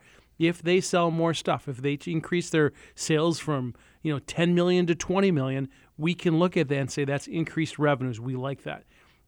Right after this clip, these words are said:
What did they do on the expense side? Did they increase their net income? If they increase their net income, we can put a multiple on that based on interest rates.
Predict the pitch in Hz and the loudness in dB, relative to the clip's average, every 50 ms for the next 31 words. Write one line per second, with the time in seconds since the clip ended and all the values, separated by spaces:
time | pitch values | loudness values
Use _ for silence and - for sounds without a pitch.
0 | - 139 131 135 139 170 175 185 170 175 170 156 165 160 156 165 151 151 147 143 | -12 -10 -4 2 4 4 4 6 4 4 4 4 4 4 4 4 4 2 2 0
1 | 139 - - - - 156 156 151 - - 147 135 - - - _ _ _ _ _ | -2 -4 -6 -4 -2 -2 -2 -2 -4 -6 -8 -8 -8 -12 -18 _ _ _ _ _
2 | _ _ 139 131 120 156 160 160 147 151 160 156 156 151 151 - - 160 156 156 | _ _ -10 0 2 2 2 4 4 2 2 4 2 2 0 -2 0 0 0 0
3 | - - - 151 143 135 139 139 139 135 139 170 196 196 - 156 135 135 139 139 | 0 0 0 0 2 2 2 0 0 2 4 2 2 2 2 -2 -2 -2 -6 -6
4 | - 143 151 147 139 - - 165 - - 156 147 143 143 139 143 156 - - 180 | -2 0 0 0 0 -2 -2 -4 -2 0 0 2 2 2 2 0 0 0 0 0
5 | 160 147 147 143 - 165 175 165 - 165 170 170 160 160 160 185 220 - - 208 | 2 2 0 2 0 0 -2 0 2 2 2 2 4 4 4 4 4 4 0 -2
6 | - - 151 143 135 127 131 135 139 143 147 135 - 135 131 127 - - 135 131 | -2 -4 -2 -2 -2 -2 -2 -2 -2 -2 -2 -2 -4 -6 -6 -6 -6 -4 -4 -2
7 | 143 147 - 156 - - 156 151 143 - | -4 -4 -6 -8 -4 -2 -2 -2 -2 -4